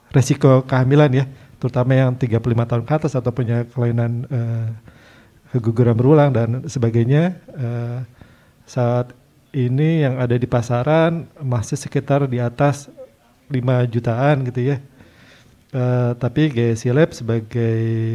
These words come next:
eh, bagian dari misinya dan memang, eh, dasar kami adalah sebagai kewirausahaan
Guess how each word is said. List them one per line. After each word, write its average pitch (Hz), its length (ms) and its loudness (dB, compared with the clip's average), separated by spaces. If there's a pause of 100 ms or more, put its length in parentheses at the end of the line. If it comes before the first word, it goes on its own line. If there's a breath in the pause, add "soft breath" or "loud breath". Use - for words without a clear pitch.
(960)
eh, 117 480 -2 (240)
bagian 127 320 4
dari 131 160 4
misinya 131 560 2 (240)
dan 117 400 -4
memang, 123 560 -4 (240)
eh, 123 400 -4 (480 soft breath)
dasar 131 340 4
kami 131 320 2
adalah 120 220 0
sebagai 120 420 -2
kewirausahaan 131 1080 0